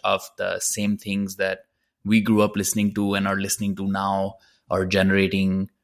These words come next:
so much meaning across the border. And especially for those of us that remember a slightly friendlier time, um, it's optimistic in a way. And I, I think parts of the article that you wrote were not necessarily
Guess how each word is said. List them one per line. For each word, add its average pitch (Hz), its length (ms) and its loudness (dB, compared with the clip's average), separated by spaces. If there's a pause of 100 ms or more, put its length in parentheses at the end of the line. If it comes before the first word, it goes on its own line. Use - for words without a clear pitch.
so 107 200 2
much 104 260 4
meaning 101 340 4
across 98 360 0
the 98 80 -4
border. 101 420 6
And 110 120 6
especially 104 460 0
for 98 400 0
those 98 240 -2
of 98 80 -2
us 98 140 0
that 95 220 -4
remember 98 500 -4
a 98 120 -6
slightly 98 380 -6
friendlier 98 520 -2
time, 95 420 -6 (420)
um, 98 600 2
it's 147 180 0
optimistic 156 560 -2
in 107 80 2
a 101 40 2
way. 92 200 -2
And 107 180 -2
I, 104 160 0
I 107 120 -2
think 120 340 0 (400)
parts 107 320 2
of 98 160 -4
the 98 180 2
article 98 400 0
that 95 140 -4
you 104 120 2
wrote 98 240 2
were 95 200 0
not 98 240 0
necessarily 98 840 -4